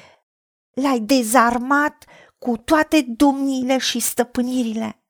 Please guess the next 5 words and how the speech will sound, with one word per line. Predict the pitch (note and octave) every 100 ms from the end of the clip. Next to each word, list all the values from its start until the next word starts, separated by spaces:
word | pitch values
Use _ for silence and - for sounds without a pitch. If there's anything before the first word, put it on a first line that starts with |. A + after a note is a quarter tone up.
| _ _ _ _
orice | - D4+ C#4+ -
formă | D4+ - D4+ D4 B3+
de | A3 B3
guvernare, | G#3+ A3+ B3+ A3+ A#3+ A#3+ C4+ C#4+ C#4 A#3+ A3
de | G#3 A#3+